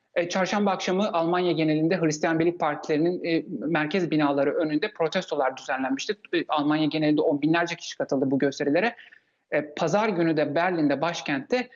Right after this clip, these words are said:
yine Hristiyan Birlik Partisi'ne yönelik protestolar olacak. E,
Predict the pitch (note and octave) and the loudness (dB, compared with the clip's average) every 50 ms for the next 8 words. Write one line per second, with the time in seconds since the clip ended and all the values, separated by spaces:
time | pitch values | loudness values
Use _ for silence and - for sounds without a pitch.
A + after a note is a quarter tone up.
0 | _ _ - E3+ G3+ G#3+ F#3 E3 F3 F3 E3+ - F#3 F3 E3+ D#3+ D#3 E3 F3 F#3 | _ _ 0 2 2 4 4 2 2 0 0 0 -2 0 0 0 2 2 0 0
1 | F3+ - D#3+ C#3+ C#3 C#3 - - D3+ C#3+ D3+ F3+ A#3 C4 - - - E3+ D#3+ D#3 | 0 0 -2 -2 -2 -2 -2 0 2 4 4 4 2 -2 -2 -2 0 0 0 0
2 | D#3+ F3 D#3+ - D#3+ C#3 C3+ C3 - - - - D#3 C#3 C#3+ C#3+ - - - - | -2 -4 -2 0 2 2 2 2 0 -4 -2 -2 0 0 0 0 -2 -4 -4 -6
3 | - - _ _ _ _ _ - - G3 E3+ E3 E3 E3 D#3+ E3 | -16 -20 _ _ _ _ _ -6 -2 0 2 2 2 2 2 0